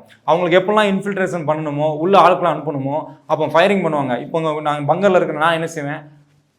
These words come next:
திருப்பி ஃபயர் பண்ணிட்டு இருப்பேன். ஆனா இந்த பக்கம் பா-, இந்த வேலி இருக்கு பாத்தீங்களா,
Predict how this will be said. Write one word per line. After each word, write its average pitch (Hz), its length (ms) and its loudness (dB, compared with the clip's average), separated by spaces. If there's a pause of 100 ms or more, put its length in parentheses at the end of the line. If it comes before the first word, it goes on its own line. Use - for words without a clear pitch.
(100)
திருப்பி 202 260 2
ஃபயர் 170 240 4
பண்ணிட்டு 143 240 -4
இருப்பேன். 117 280 -10 (240)
ஆனா 180 160 -2
இந்த 180 160 0
பக்கம் 180 300 0
பா-, - 140 -2 (320)
இந்த 175 160 4
வேலி 226 260 8
இருக்கு 147 260 -2
பாத்தீங்களா, 143 280 0